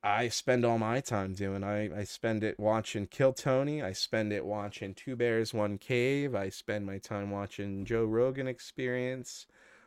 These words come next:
um, Bad Friends, uh, God, I, I think Bobby Lee even has his own, Tiger Belly, I think that's what his podcast is.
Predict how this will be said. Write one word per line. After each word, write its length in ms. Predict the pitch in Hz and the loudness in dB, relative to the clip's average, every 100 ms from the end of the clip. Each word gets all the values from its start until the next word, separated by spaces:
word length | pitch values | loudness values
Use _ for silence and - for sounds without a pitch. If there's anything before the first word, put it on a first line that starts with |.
| - | -10
um, 280 | 92 95 95 | -6 -2 0
Bad 360 | 113 120 120 | 2 2 0
Friends, 960 | - - 120 117 120 117 117 - - - - | -2 0 2 4 2 0 -2 -6 -10 -12 -10
uh, 400 | 98 95 95 95 - _ _ _ | -8 -8 -8 -10 -14 _ _ _
God, 220 | 131 120 87 | -6 -6 -6
I, 220 | 62 - - | -10 -12 -10
I 20 | 113 | -8
think 200 | 160 123 | -6 -2
Bobby 300 | 131 123 104 | 0 0 0
Lee 140 | 117 | 2
even 220 | 117 101 | 2 0
has 200 | 104 95 | -2 -2
his 160 | 95 98 | -2 -2
own, 320 | 98 95 - | -4 -4 -10
Tiger 360 | - 120 117 104 | -2 0 2 0
Belly, 340 | 107 107 104 | 2 2 0
I 60 | 98 | -2
think 240 | 110 98 | -4 -6
that's 180 | 101 - | -8 -6
what 120 | 101 | -4
his 220 | 98 92 | -4 -6
podcast 640 | - 95 98 92 98 92 - | -8 -8 -8 -6 -8 -8 -6
is. 200 | 98 | -6